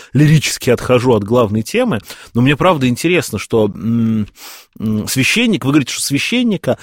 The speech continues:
зовут в школу разбирать кризисные ситуации. Вот сейчас развит буллинг. А, ну да, хорошо, вот он тут всегда, мне кажется, был развит.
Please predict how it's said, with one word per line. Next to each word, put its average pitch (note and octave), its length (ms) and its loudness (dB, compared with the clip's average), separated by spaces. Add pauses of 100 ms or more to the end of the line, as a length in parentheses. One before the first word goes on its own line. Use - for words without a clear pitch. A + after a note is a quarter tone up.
(200)
зовут C#3+ 640 2
в A#2 180 -8
школу G3 640 2
разбирать A#2 520 0
кризисные B2+ 480 -2
ситуации. - 680 -2 (220)
Вот B2+ 180 0
сейчас F#3+ 380 -2
развит C3+ 380 2
буллинг. G#2+ 540 0 (300)
А, A2 560 2 (1300)
ну D#3 180 0
да, C3 180 2
хорошо, C#3 380 0
вот G#2 120 -2
он C3 100 -2
тут A2+ 140 -10
всегда, A#2+ 360 -2
мне A#2 140 -2
кажется, - 300 -10
был G2+ 200 -6
развит. G2+ 400 -10